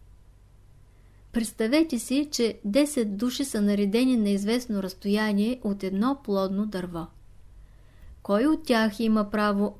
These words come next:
пръв да откъсне плод от дървото? Ако тези хора са на земята, те ще се сбият, кой от тях пръв да си откъсне един плод. Ако последният е най-силен,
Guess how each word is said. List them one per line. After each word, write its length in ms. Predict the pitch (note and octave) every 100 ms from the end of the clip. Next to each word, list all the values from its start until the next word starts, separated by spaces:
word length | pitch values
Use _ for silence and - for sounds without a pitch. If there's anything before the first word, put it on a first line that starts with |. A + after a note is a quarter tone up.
| -
пръв 260 | C#4+ C4+
да 120 | G3+
откъсне 500 | G3 F#3+ G3+ G3+ F#3+
плод 360 | F#3 F#3 F3+ F3+
от 160 | G3 F3
дървото? 540 | F3+ F3 F3 E3+ - - - - - - - - - - - - - - - -
Ако 220 | A3+ B3
тези 280 | C#4+ E4 D4+
хора 300 | C#4+ C#4+ B3+
са 140 | A#3+
на 140 | G#3+ G#3+
земята, 580 | G3+ G3 F#3+ F#3+ B3+ C#4+
те 120 | B3
ще 160 | C4+ C4
се 180 | B3+ C4
сбият, 580 | A3+ C4 A#3 F#3+ - - - -
кой 180 | A#3 A3
от 200 | G#3 -
тях 340 | - C#4 - -
пръв 300 | A#3 B3+ -
да 140 | F#3+ G3
си 120 | G3+
откъсне 520 | G3 - A#3+ - G3+
един 280 | F#3+ F#3+ F3+
плод. 400 | F3 E3 D#3+ - - - - - - - - - - - - -
Ако 260 | G3+ G3+ G3+
последният 720 | A#3 A3+ C4 C4+ A3 G3+ G3
е 60 | F#3+
най-силен, 760 | G3+ G#3+ A3 G3+ F3+ E3+ F#3+